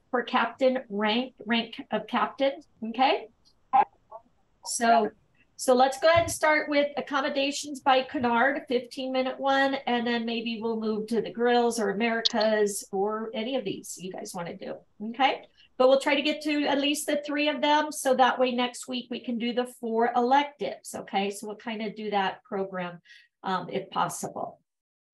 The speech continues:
okay? So accommodations by Kennard, every suite and stateroom is a personal oasis of calm. Let's go ahead and learn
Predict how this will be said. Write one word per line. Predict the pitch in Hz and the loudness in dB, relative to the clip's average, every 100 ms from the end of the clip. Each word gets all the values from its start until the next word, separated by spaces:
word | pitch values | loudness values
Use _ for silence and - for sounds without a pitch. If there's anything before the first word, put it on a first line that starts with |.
| - | -6
okay? | 208 277 370 - _ _ _ _ _ _ | 0 0 0 -4 _ _ _ _ _ _
So | - 294 302 247 175 | -2 4 6 6 2
accommodations | 202 254 349 359 320 349 370 - | 2 2 4 4 2 0 -4 -4
by | - 277 | 2 4
Kennard, | 370 359 330 302 359 - | 2 0 4 4 4 2
every | 269 294 311 311 | 2 2 0 -2
suite | 302 - 302 330 381 | -2 -4 -2 0 2
and | 254 247 | 2 2
stateroom | - 254 269 294 339 370 | 0 0 0 -2 -4 -4
is | 302 339 370 - | 0 2 2 2
a | - - | 0 0
personal | - 349 381 359 349 - | 0 0 0 -4 -4 0
oasis | 208 202 269 302 - 302 - | 2 4 2 0 -4 -4 4
of | 269 269 262 254 | 6 6 4 -2
calm. | - 214 240 240 180 - - - | 0 2 4 6 4 0 -8 -12
Let's | 180 196 | -8 -8
go | - 254 | 0 0
ahead | 254 262 | 2 0
and | 277 | -2
learn | 220 247 269 285 | -2 0 0 -4